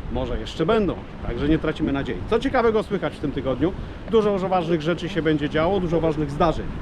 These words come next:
Dziś w poniedziałek Wenus wkracza w znak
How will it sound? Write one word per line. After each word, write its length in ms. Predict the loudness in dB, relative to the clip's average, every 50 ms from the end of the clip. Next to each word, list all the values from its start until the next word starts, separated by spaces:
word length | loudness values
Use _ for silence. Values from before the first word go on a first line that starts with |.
| -8 -10 -10 -8 -8 -6 -6 -6 -6 -6 -6 -6 -6 -6 -4 2
Dziś 200 | 4 4 4 4
w 60 | 4
poniedziałek 600 | 2 2 2 2 4 4 4 2 2 2 2 0 -2 -6 -10 -10 -10 -10 -10 -10 -10 -10 -10 -6 -4
Wenus 560 | -4 0 2 2 4 4 4 2 2 0 -4
wkracza 680 | -8 -6 -2 0 0 0 0 0 0 2 2 2 2 0 -2 -4 -8 -8 -8
w 40 |
znak 380 | -6 0 2 2 4 4 2 0